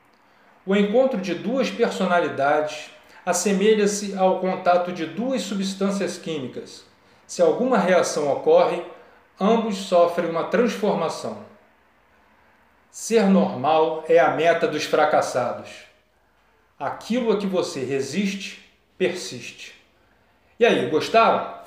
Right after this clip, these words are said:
Recomende a amigos. E não se esqueçam de prestigiar o autor aqui, por favor. São três e-books de minha autoria à venda na Amazon do Brasil e de mais doze países. Profano Coração, O Negro Crepúsculo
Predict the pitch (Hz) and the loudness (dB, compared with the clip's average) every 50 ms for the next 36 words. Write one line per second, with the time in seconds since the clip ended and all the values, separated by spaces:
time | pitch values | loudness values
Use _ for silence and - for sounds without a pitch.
0 | - - - - - 226 233 233 247 226 202 214 247 254 208 226 214 175 165 165 | -20 -20 -20 -2 2 2 4 6 6 6 6 6 4 4 4 4 4 4 2 0
1 | 160 147 123 123 120 - - - - - _ _ _ - 247 262 269 294 302 294 | -2 -2 -4 -6 -8 -12 -16 -18 -20 -20 _ _ _ -4 -2 0 2 2 2 0
2 | - 202 190 - - 202 220 220 - - 214 196 190 190 185 - 202 190 - 208 | 0 -2 -4 -4 0 2 2 2 2 0 -2 -2 -2 -2 -2 0 0 0 0 0
3 | 190 170 165 156 156 156 151 151 143 - - - 151 147 127 - - - 143 - | 0 2 2 4 4 4 4 2 2 0 0 -2 0 0 0 -2 -4 -6 -10 -10
4 | - - 120 113 110 110 107 104 104 104 - _ _ _ _ _ _ - - 196 | -8 -8 -8 -8 -8 -8 -12 -14 -16 -18 -20 _ _ _ _ _ _ -8 -4 -2
5 | 196 190 190 - 233 254 285 285 220 202 185 - - 180 220 196 190 - 156 156 | -2 -2 0 2 2 2 4 4 2 2 0 2 2 2 0 0 -2 -6 -8 -8
6 | 160 170 170 170 156 165 151 131 131 165 185 175 147 135 143 165 170 165 160 151 | -6 -4 -2 -2 -2 -2 -2 -4 -2 0 2 2 2 2 0 -2 -2 -2 -2 0
7 | 143 139 143 143 143 135 131 127 139 131 127 127 127 120 113 107 - 139 170 196 | 0 -2 -2 -2 -2 -4 -4 -6 -8 -8 -6 -4 -2 -2 -4 -4 -6 -6 -4 -4
8 | 196 185 165 160 165 156 131 123 - - - 160 190 240 254 214 190 190 - - | -4 -4 -4 -4 -4 -4 -6 -6 -10 -10 -2 2 4 4 6 4 4 0 0 0
9 | 165 139 123 117 117 107 - - - - - _ _ _ _ _ _ _ _ _ | 2 2 0 -2 -4 -8 -12 -14 -18 -20 -20 _ _ _ _ _ _ _ _ _
10 | - - - - - 175 196 196 185 - 175 165 156 131 - - - 165 185 190 | -10 -10 -10 -4 0 0 2 2 2 2 2 2 2 0 -2 -2 0 0 0 0
11 | 196 190 - - - - - _ - 151 143 143 143 160 196 214 202 196 185 - | 0 -2 -6 -8 -14 -18 -20 _ -14 -12 -10 -8 -2 0 0 2 2 0 0 -2
12 | - 143 135 - - 180 196 208 196 - - 196 190 185 | -4 -4 -6 -6 -4 -4 -2 -2 -2 -4 -6 -8 -10 -10